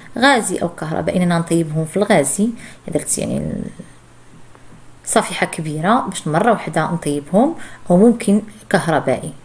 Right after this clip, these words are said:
العافية دائمًا تكون مهيلة باش يطيبوا على خاطرهم، يجي لونهم محاد، ما يتخطفوش من التحت عاد من الفوق. تقريبًا مية وثمانين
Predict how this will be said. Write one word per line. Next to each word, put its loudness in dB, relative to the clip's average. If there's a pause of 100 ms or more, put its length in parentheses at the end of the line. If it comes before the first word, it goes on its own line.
(100)
العافية 0 (160)
دائمًا 0 (400)
تكون 2 (140)
مهيلة 0 (720)
باش 2
يطيبوا 0
على -8
خاطرهم، 2
يجي 6
لونهم 4
محاد، 2
ما 2
يتخطفوش 2 (760)
من 6
التحت 0 (260)
عاد 2
من 2
الفوق. -4 (640)
تقريبًا 0 (480)
مية 4
وثمانين 2